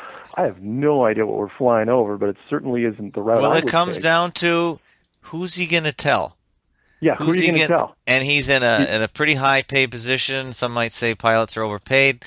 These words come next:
Speaker 2: Maybe there's a
Speaker 1: Yeah.
Speaker 2: reason for it, uh, because of course everyone seems to wanna fly and be a pilot. So wh-, why are they so highly paid?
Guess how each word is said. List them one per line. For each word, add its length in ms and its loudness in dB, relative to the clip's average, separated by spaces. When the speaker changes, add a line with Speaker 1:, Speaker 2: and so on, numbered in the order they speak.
Speaker 2:
Maybe 240 2
there's 240 -2
a 60 -4
Speaker 1:
Yeah. 100 4
Speaker 2:
reason 360 -2
for 400 0
it, 200 -4
uh, 160 -4
because 360 -8
of 80 -14
course 200 -2
everyone 460 -2
seems 460 -8
to 100 -10
wanna 220 -4
fly 300 0
and 80 -4
be 100 -4
a 60 -4
pilot. 440 0
So 160 -10
wh-, 320 -10
why 160 4
are 40 2
they 100 -4
so 160 -10
highly 240 -4
paid? 380 -4